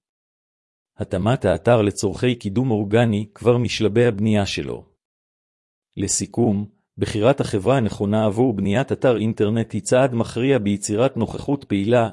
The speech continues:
ונרחבת בדיגיטל לעסק שלך. דאגו לבדוק את תיק העבודות של החברה, הניסיון,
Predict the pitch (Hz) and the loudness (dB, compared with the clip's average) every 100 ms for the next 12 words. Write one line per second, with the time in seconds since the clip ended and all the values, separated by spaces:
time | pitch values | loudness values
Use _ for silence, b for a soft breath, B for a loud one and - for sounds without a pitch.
0 | - 104 104 92 135 123 131 113 107 104 | -6 -4 -2 -2 -2 0 0 0 -4 -2
1 | 107 107 139 131 113 107 - - - 87 | -4 0 2 2 2 0 -4 -6 -6 -6
2 | - - - _ _ _ _ _ _ _ | -6 -10 -10 _ _ _ _ _ _ _
3 | _ _ - 104 107 123 185 123 95 143 | _ _ -6 2 2 4 2 2 4 2
4 | - 104 - 131 - 98 92 101 110 117 | 2 -6 -4 -4 0 0 0 -2 -2 -2
5 | 90 80 101 90 104 120 104 _ _ _ | -4 -4 -8 -4 0 0 -2 _ _ _
6 | _ 98 104 - 95 98 123 110 | _ -4 -4 -2 0 0 0 -2